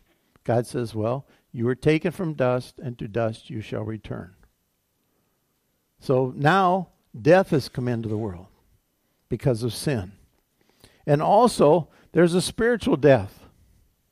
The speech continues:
that now man chose to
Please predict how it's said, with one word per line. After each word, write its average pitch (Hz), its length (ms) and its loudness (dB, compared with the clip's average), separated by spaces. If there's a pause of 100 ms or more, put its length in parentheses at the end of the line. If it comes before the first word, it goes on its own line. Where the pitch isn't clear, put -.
(1300)
that 143 140 -2
now 160 320 2
man 151 540 -2 (420)
chose 156 480 -2
to 123 500 -4